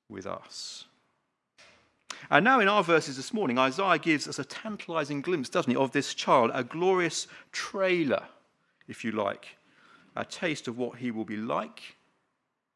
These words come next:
and how he will operate. That begins to, to show us, right, he really is,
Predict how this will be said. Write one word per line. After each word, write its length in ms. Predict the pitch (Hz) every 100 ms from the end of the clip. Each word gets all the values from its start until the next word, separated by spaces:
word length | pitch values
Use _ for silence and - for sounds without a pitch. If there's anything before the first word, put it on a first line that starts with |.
| -
and 140 | 113
how 320 | 104 113 117 107
he 180 | 113
will 160 | 104 107
operate. 640 | 110 - - 90 - - - - _ _ _ _ _ _ _ _ _ _ -
That 140 | -
begins 360 | 131 165 202 -
to, 180 | 139 123 - -
to 60 |
show 340 | 131 - 262 262
us, 180 | - -
right, 200 | 196 170
he 160 | 160
really 400 | 160 190 170 165
is, 380 | 180 120 95 -